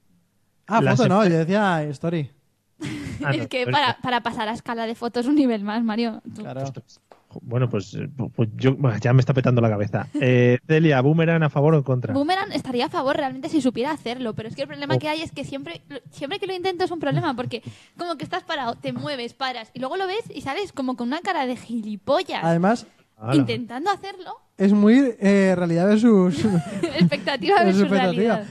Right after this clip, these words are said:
Speaker 1: Porque es como dices, "Buah, he tenido una idea súper buena".
Speaker 3: Buah.
Speaker 1: Hago como que pincho y como que luego tal.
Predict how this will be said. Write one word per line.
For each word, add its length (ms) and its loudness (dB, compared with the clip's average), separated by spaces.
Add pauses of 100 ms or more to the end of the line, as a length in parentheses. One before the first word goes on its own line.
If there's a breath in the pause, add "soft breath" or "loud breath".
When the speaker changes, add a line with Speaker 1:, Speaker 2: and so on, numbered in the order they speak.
Speaker 1:
Porque 320 2
es 80 2
como 160 4
dices, 240 4 (180 loud breath)
"Buah, 220 4
he 60 2
tenido 180 2
una 60 4
idea 120 4
súper 220 0
buena". 220 4
Speaker 3:
Buah. 80 6
Speaker 1:
Hago 80 4
como 180 6
que 140 6
pincho 340 4
y 80 2
como 180 2
que 140 2
luego 240 2
tal. 240 2